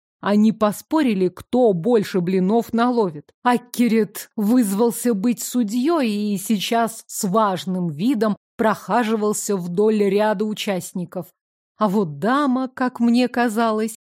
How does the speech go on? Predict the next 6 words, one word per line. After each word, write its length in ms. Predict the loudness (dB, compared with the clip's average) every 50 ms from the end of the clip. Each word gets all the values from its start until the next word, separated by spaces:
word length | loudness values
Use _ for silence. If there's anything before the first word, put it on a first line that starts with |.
| _ _ _
пришла 440 | -2 0 0 0 0 0 0 0 0
поглазеть 760 | 0 -2 0 2 2 4 4 4 4 2 2 2 0 0 2
на 180 | 2 2 2 2
жилье 480 | 0 0 0 0 0 0 0 0 -2 -2
самого 560 | -2 -2 -2 0 0 0 0 0 0 0 0
градоначальника, 1200 | 0 -2 0 0 0 0 0 0 0 0 0 -2 0 0 0 2 2 2 0 -2 -4 -6 -8 -12